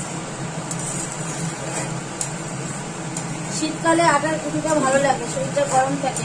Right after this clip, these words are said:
আর ভাত খেলে না আলস্যি লাগে আর শীত শীত শীত শীত করে। ডাল হয়ে গেছে, ডালটা নামিয়ে বসিয়ে দেবো,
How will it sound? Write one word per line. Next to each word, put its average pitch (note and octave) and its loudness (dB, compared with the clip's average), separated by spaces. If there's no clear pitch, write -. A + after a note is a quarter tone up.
আর - -2
ভাত B3 2
খেলে D4+ 4
না C#4 4
আলস্যি C#4+ 4
লাগে D#4 6
আর B3 6
শীত C#4+ 0
শীত E4+ -2
শীত C#4+ -4
শীত - -6
করে। F#3 -2
ডাল B3+ 0
হয়ে C4 4
গেছে, C#4 0
ডালটা A#3+ 0
নামিয়ে C4 0
বসিয়ে - -4
দেবো, B3 2